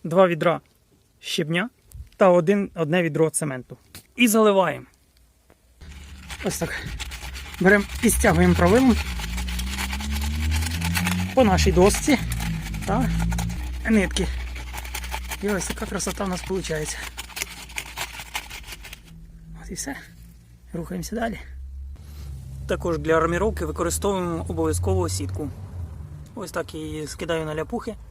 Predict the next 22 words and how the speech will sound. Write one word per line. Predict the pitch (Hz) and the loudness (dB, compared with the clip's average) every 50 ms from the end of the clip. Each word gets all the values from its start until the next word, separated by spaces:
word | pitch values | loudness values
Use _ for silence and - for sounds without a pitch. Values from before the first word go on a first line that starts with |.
| - - - - | -16 -16 -14 -12
і | - | -6
заливаю. | 160 170 160 156 143 143 143 147 143 135 - - - - - - - - - - - - - - - - - | -2 0 0 2 2 0 -2 -4 -8 -10 -14 -16 -18 -18 -18 -18 -16 -18 -18 -18 -20 -20 -20 -20 -20 -6 -4
Далі | 208 190 202 185 180 | 4 4 6 4 6
беремо | 160 196 185 190 185 180 | 4 4 4 6 4 2
ось | 165 - | 0 -4
такий | - - - 185 170 | -6 -2 0 2 2
закруглений | 147 175 160 - 185 175 175 185 175 175 170 165 180 - - - - - - | 2 2 0 2 2 2 4 4 4 4 2 0 -2 -6 -10 -20 -20 -10 -4
уголочок, | 196 170 151 175 180 202 220 - - - - - - - | -2 0 0 2 2 2 0 0 -4 -8 -10 -18 -10 -6
зробив | 160 180 190 160 175 170 - | -4 -4 -2 -2 -2 -4 -4
сам. | - - 165 156 - - - - - - - - - - - - - - - - - - | -4 -6 -6 -10 -10 -14 -20 -20 -20 -20 -20 -20 -20 -20 -20 -20 -18 -20 -20 -20 -6 0
І, | 254 277 285 233 - - - 214 | 2 2 2 2 -2 -8 -6 -2
е, | 185 180 180 180 185 | 0 2 2 4 4
робимо | 214 220 226 214 202 196 - - - - - - - - - - _ - - - - - - | 4 4 6 4 4 4 2 -2 -10 -20 -20 -20 -20 -20 -20 -20 _ -20 -20 -20 -20 -8 4
полукруг, | - 220 196 185 175 - 180 175 143 - - - - - - - - - - - - - - | 6 6 6 6 2 0 -4 -4 -4 -4 -8 -12 -14 -18 -18 -20 -20 -20 -20 -20 -20 -20 -8
щоб | - - 220 - - | -4 -2 -2 0 0
наша | 202 190 175 - - 180 175 - - - - - | 0 0 0 2 0 0 -2 -2 -10 -18 -14 -8
ступінька | - - - 190 - - 269 240 220 - 180 170 | -8 -4 -4 -2 0 4 4 4 4 4 4 6
була | 185 190 196 - - - - - - - - - - - - - - - - - - | 6 6 6 6 4 0 0 -2 -4 -6 -8 -6 -2 0 2 4 6 6 6 8 10
полукругла. | 247 247 240 226 - - 175 185 170 147 147 165 175 - 233 | 10 10 10 10 8 6 2 2 2 2 0 0 2 2 2
Ось | 208 - - | 4 4 4
такими | 185 - - 208 190 180 170 170 185 208 | 4 4 6 4 6 6 4 4 4 4
рухами. | 214 - 262 254 269 | 4 4 6 6 6